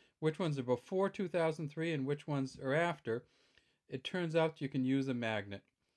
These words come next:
And this magnet will pick up all the coins from, uh, the modern ones from two thousand three on, because those are made of a steel,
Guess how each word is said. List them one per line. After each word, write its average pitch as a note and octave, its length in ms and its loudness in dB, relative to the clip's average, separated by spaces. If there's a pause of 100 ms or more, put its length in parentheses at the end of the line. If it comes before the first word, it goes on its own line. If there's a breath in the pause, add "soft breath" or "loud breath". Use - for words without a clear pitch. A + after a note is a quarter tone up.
(160)
And C3+ 160 -2
this G#3 180 -4
magnet E3 640 0
will C3 140 -2
pick - 260 -6
up E3+ 200 0 (160)
all F#3+ 260 4
the A3 80 -2
coins A#2+ 420 -6
from, C3 340 -4 (840 loud breath)
uh, B2 380 -2 (120)
the C#3 160 -2
modern D3+ 540 2
ones A#2 320 -2
from B2 260 -6 (120)
two E3+ 180 -4
thousand D3 460 0
three C3+ 340 0
on, A#2+ 380 -2 (840)
because D3 440 -2
those E3+ 400 4
are C#3 160 0
made C3+ 420 0 (420)
of A#2+ 300 -2 (160)
a C#3 160 0
steel, G#3+ 680 -4